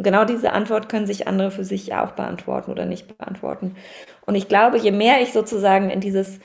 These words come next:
ne, mit dem Thema Love Yourself More und Spiritualität und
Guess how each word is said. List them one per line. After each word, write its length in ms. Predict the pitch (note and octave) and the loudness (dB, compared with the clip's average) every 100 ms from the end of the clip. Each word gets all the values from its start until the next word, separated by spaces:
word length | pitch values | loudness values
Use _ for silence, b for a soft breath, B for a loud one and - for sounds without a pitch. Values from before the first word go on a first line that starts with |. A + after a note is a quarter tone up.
| B B | B B
ne, 100 | B3+ | -4
mit 140 | G#3 | -2
dem 120 | F#3+ | -2
Thema 240 | F#3 F#3+ F3+ | -2 -2 0
Love 200 | F3+ F3+ | 0 -2
Yourself 420 | F#3+ A3+ G#3 G3+ | -2 4 4 4
More 460 | G3 F#3+ F#3 F#3 - | 0 2 4 4 2
und 140 | F3 | -2
Spiritualität 1120 | F3 F#3 F3+ F3+ F3+ F3+ F#3 A3 G3+ G3+ G3 F#3+ | -4 -2 -2 -2 -2 -2 -2 0 2 4 2 0
und 320 | E3+ F3 | -6 -8